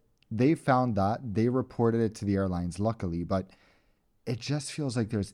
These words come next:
incident after incident, small things. And this doesn't even <laughs> consider the seven eighty-seven, which is also s-,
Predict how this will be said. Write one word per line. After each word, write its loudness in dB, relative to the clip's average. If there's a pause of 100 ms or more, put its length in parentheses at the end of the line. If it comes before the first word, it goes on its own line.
(100)
incident -2
after -6
incident, -2
small -2
things. -2 (300)
And 0
this 0
doesn't 0
even -4 (200)
<laughs> -20
consider 4
the 4
seven 4
eighty-seven, 2
which 0
is 0
also 0
s-, -10